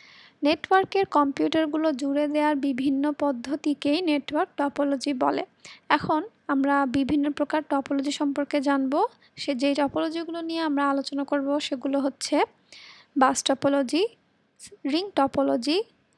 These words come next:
স্টার টপোলজি, ট্রি টপোলজি এবং মেশ টপোলজি।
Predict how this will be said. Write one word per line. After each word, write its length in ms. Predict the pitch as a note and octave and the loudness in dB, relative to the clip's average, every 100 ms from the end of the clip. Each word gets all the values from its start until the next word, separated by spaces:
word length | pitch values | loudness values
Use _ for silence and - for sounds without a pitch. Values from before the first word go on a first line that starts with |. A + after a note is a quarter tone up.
| _ _ - | _ _ -14
স্টার 420 | - D4 C#4+ D4+ | 2 6 6 6
টপোলজি, 680 | D4+ C4+ C#4+ C#4 B3 C#4+ G#4 - - - _ _ _ _ - | 2 4 2 2 2 0 -2 -6 -18 -20 _ _ _ _ -2
ট্রি 220 | E4+ F4 | 2 2
টপোলজি 720 | E4+ D4 C#4+ C#4 C#4 D4 F4 - - | 4 2 2 0 -2 -2 -4 -6 -12
এবং 340 | - D#4 C#4+ C#4+ A#4 - - _ _ - | -2 0 2 0 -4 -16 -18 _ _ -4
মেশ 260 | C#4 C#4 - | 0 0 0
টপোলজি। 640 | C#4 C4+ C#4+ C#4 C4 | -2 0 0 0 -2